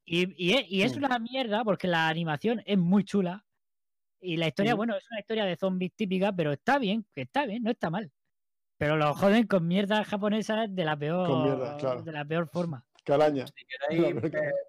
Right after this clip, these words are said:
Speaker 3: si queréis ver una serie absurda, pe-, absurda,
Speaker 2: A ver.
Speaker 3: pero absurdísima, pero con un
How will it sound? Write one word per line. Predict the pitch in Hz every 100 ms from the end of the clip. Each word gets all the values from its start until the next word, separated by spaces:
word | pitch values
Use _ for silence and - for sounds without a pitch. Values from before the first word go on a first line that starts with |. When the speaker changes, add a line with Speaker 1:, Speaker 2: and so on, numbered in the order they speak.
| _ _ _ _
Speaker 3:
si | -
queréis | 127 127 135
ver | 143 151
una | 147 143 139 127
serie | 131 127 127 127 127
absurda, | 131 - 139 127 123 120 120 _ _ - -
pe-, | -
absurda, | - 131 135 120
Speaker 2:
A | 110
ver. | 104
Speaker 3:
pero | 117 117
absurdísima, | - 123 127 131 127 117 - _ _ -
pero | 131 120 123 _ _ _ _ _ _ _ _ _ _
con | -
un | 131